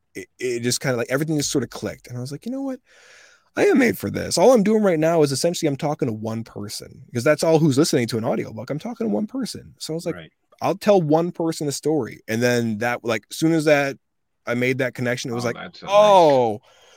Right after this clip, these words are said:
Speaker 1: this is so much easier now." 'Cause now I'm not sitting here, like, narrating to an audience, and then he walked in the room, pulled his pistol, and fired. It's like, dude, then this guy walked into the room, yanks his gun, and blasts away. And it, you could hear the change in the audio too.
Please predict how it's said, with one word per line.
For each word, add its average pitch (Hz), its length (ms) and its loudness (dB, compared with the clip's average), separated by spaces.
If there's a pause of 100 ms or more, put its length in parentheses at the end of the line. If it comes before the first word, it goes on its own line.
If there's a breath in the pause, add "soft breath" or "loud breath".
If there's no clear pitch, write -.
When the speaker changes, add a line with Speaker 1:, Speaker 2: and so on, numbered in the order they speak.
(220 soft breath)
Speaker 1:
this 269 120 2
is 170 100 2
so 156 120 6
much 147 220 2
easier 220 500 2
now." 104 300 -4
'Cause 147 160 -4
now 240 180 -4
I'm 220 80 0
not 165 180 -2
sitting - 180 -8
here, 165 140 0
like, 139 240 0 (240)
narrating 240 560 4
to 233 140 2
an 254 80 0
audience, 233 560 -2
and 247 220 2
then 285 160 10
he 254 100 6
walked 240 280 0
in 247 80 -4
the 233 60 2
room, 233 340 -2
pulled 302 260 4
his 269 140 2
pistol, 262 340 -4
and 214 120 -6
fired. 226 480 2
It's 123 140 -8
like, 113 140 -12 (240)
dude, 95 180 -12
then 107 160 -12
this 151 160 -16
guy 110 140 -16
walked 110 340 -18
into 117 160 -12
the 107 100 -16
room, 110 280 -20 (100)
yanks 151 500 -6
his 147 220 -4
gun, 147 380 -8
and 151 180 -8
blasts 156 500 -6
away. 143 540 -4 (560)
And 131 200 0
it, 131 160 2 (140)
you 147 120 -4
could 147 140 -2
hear 160 300 -2
the 143 80 -2
change 139 440 -8
in 120 60 -8
the 104 100 -10
audio 131 360 -4
too. 139 480 -4